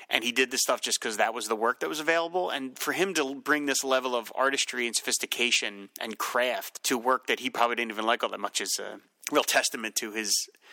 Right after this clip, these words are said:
to his professionalism, 'cause it's just, it's really amazing work. And so I love these first three stories.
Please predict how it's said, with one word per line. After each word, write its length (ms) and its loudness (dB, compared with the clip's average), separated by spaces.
to 100 0
his 100 0
professionalism, 640 0
'cause 160 -8
it's 140 -2
just, 240 -2
it's 200 -2
really 280 4
amazing 380 -2
work. 180 -2
And 120 0
so 100 4
I 160 2
love 300 2
these 160 0
first 260 -2
three 140 -4
stories. 400 0